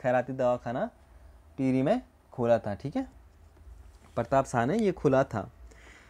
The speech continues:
उन्नीसवाँ प्रश्न है, दोनिया कर किस पर लगाया जाता था?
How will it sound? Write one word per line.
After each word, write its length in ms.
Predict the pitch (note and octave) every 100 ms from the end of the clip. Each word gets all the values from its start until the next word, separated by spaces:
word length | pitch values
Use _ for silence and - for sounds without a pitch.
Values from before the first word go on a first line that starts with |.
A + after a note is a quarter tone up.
| -
उन्नीसवाँ 420 | - D3+ D#3+ D#3 G3
प्रश्न 280 | F#3+ - D#3
है, 140 | G#3+ - - _ - - -
दोनिया 420 | C3 D#3 F3 F#3 G3
कर 240 | F3 A3 - _ _ _
किस 280 | - F#3+ F#3
पर 180 | - F#3
लगाया 380 | G3 D3 C#3 D#3+
जाता 320 | E3 B2 B2 A2+
था? 240 | G2+ F2+